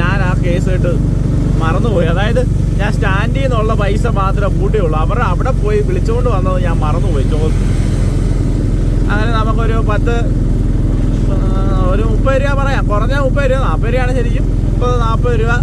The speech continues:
നമുക്ക് ഇന്നത്തെ ഈ ഓട്ടത്തിൽ നഷ്ടം വന്നിരിക്കുകയാണ്, ഗൈസ്. ഇതൊന്നും കരയേണ്ട കാര്യമൊന്നുമില്ല, അതൊക്കെ അങ്ങനെ നമ്മൾ ചോദിച്ചാൽ അവർ തന്നേനെ. ഓ, പിന്നെ നമുക്ക് ഇടയ്ക്കൊക്കെ ഓട്ടം വിളിക്കുന്നത്, അത്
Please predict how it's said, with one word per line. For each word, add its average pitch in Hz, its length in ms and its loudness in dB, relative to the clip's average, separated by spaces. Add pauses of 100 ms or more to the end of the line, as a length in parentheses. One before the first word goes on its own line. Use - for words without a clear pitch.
(520)
നമുക്ക് 214 260 0 (180)
ഇന്നത്തെ 240 360 0
ഈ - 40 0 (120)
ഓട്ടത്തിൽ 233 280 -2 (100)
നഷ്ടം 262 300 -2
വന്നിരിക്കുകയാണ്, 202 500 0
ഗൈസ്. - 260 -2 (760)
ഇതൊന്നും 180 320 0
കരയേണ്ട 196 340 0
കാര്യമൊന്നുമില്ല, - 440 0
അതൊക്കെ 180 200 0
അങ്ങനെ 170 200 0 (1500)
നമ്മൾ 240 180 0 (120)
ചോദിച്ചാൽ 254 360 0
അവർ 320 160 -2
തന്നേനെ. 262 400 -2 (200)
ഓ, - 100 -2 (140)
പിന്നെ - 180 -2 (100)
നമുക്ക് 214 340 0
ഇടയ്ക്കൊക്കെ 233 420 0
ഓട്ടം - 240 0
വിളിക്കുന്നത്, 180 380 0
അത് 175 80 0